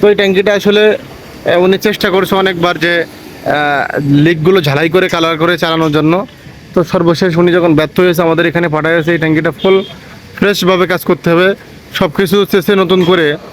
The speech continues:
একবার স্টিল বাইর করে নতুন করে শোরুম কন্ডিশন করে এই ট্যাঙ্কিটা কাজ হবে। পরবর্তী ভিডিওর মধ্যে, ভিডিওর মাধ্যমে আমরা দেখাই দেবো ইনশাল্লাহ।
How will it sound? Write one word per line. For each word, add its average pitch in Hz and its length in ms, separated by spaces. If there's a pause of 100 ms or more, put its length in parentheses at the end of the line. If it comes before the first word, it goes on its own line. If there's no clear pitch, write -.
(280)
একবার 170 380
স্টিল 202 240
বাইর 175 240
করে 196 280
নতুন 185 320
করে 190 360 (260)
শোরুম 185 260
কন্ডিশন 175 420
করে 185 220
এই 175 80
ট্যাঙ্কিটা 165 480
কাজ 170 220
হবে। 170 240 (460)
পরবর্তী 208 640 (360)
ভিডিওর 175 260
মধ্যে, 175 240 (640)
ভিডিওর 160 320
মাধ্যমে 170 300
আমরা 175 160
দেখাই 160 280
দেবো 160 160
ইনশাল্লাহ। 151 440